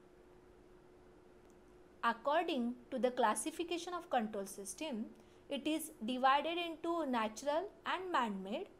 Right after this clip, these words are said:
Then again, man-made is divided into manual and automatic control system. And again, open loop and the closed loop control systems are the types of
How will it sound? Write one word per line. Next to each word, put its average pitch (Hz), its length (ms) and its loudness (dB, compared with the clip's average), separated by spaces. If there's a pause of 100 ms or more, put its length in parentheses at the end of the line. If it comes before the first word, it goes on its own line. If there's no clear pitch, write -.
(760)
Then 294 200 0 (460)
again, 285 420 2 (200)
man-made 262 540 2
is 330 220 0
divided 240 480 6
into 247 520 -4
manual 269 580 0 (120)
and 320 180 2 (140)
automatic 359 560 0
control 202 340 -4
system. 196 400 -10 (1120)
And 214 360 -2 (140)
again, 208 520 -2 (400)
open 294 500 4
loop 262 260 0 (140)
and 220 220 0
the 240 60 0
closed 320 440 2
loop 330 240 0
control 220 320 0
systems 254 640 -6 (340)
are 240 120 6
the 254 160 2
types 285 460 4
of 277 240 6